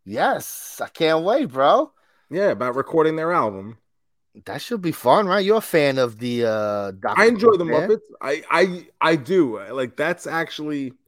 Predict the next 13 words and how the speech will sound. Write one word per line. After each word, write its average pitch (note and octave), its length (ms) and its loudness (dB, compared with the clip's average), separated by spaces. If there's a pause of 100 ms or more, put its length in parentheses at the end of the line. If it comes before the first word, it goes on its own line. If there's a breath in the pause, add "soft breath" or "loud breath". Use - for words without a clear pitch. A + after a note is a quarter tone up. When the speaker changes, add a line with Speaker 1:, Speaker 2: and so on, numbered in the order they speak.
(320)
Speaker 2:
when C#3 200 -2
you F3+ 100 -4
say, E3 240 -4
like, C#3+ 180 -4
"Who D#3 180 -4
are D3+ 60 -2
your C#3 140 -6
favorite C3 420 -10
Muppets?" B2+ 640 -8 (100)
I'm, B2 220 -4
I'm C#3 180 -4
not D#3+ 180 -8
necessarily, C3+ 960 -6